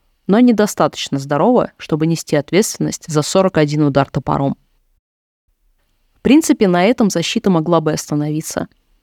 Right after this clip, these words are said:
Но Дон Краудер решил напоследок поговорить об Эти Гор. У матери двоих детей, зарубленной в собственном доме, был слишком позитивный образ. Поэтому он вызвал на трибуну её коллег, чтобы они описали проблемы Бетти на работе.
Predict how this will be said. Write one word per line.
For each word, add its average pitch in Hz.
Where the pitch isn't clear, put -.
Но 175
Дон 247
Краудер 226
решил 190
напоследок 196
поговорить 156
об 147
Эти 165
Гор. 147
У 175
матери 202
двоих 185
детей, -
зарубленной 170
в -
собственном 160
доме, 220
был 160
слишком 190
позитивный 156
образ. 139
Поэтому 233
он 180
вызвал 190
на 165
трибуну 190
её 165
коллег, 156
чтобы 147
они 160
описали 175
проблемы 156
Бетти 160
на 156
работе. 147